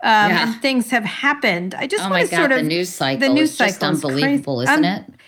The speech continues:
Speaker 2: it?
Speaker 1: it is. It's an, it's interesting. I'd love to talk about how you think about how to cover that and how the coverage has gone. But talk to me a little bit about, uh, you know, you're, we're in this covid nineteen, you're working on something about sort of life afterwards, and you have this Back to Biz is about that idea of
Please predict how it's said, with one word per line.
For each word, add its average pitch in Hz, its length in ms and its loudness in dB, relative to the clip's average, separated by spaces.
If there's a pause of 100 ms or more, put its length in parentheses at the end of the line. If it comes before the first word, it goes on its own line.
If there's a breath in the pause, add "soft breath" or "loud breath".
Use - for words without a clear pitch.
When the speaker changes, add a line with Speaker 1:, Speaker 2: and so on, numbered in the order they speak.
(120 soft breath)
Speaker 2:
it? 339 100 2
Speaker 1:
it - 20 2
is. 277 280 2
It's 262 200 0
an, 285 160 -2
it's 294 240 -4
interesting. 320 300 -2
I'd 254 120 0
love 311 160 2
to - 60 -10
talk 269 80 0
about 233 140 2
how 202 60 0
you 196 100 -2
think 214 220 -2
about 175 200 -2
how 180 80 0
to 180 80 -8
cover 254 380 -2
that 175 240 2
and 185 100 -2
how 180 100 0
the 170 80 -4
coverage 202 280 -4
has 185 120 -6
gone. 180 200 0
But 196 140 0 (480 loud breath)
talk 508 240 0
to 480 80 -10
me 453 80 2
a 311 60 2
little 269 200 2
bit 247 160 0
about, 208 420 0
uh, 247 60 -6
you 254 240 -2
know, 277 100 2
you're, 254 300 0
we're 254 180 0
in 294 160 2
this 294 140 0
covid 233 300 -2
nineteen, 208 340 0
you're 202 120 0
working 226 340 -2
on 208 160 0
something 202 260 -4
about 175 400 0
sort 196 200 -2
of 180 140 -4
life 185 300 0
afterwards, 180 480 -2
and 202 80 0
you 208 80 4
have 202 160 0
this 208 140 -4
Back 208 300 0
to 190 60 -6
Biz 180 300 0
is 151 120 -8
about 175 360 0
that 156 160 0
idea 160 420 -6
of 170 200 -8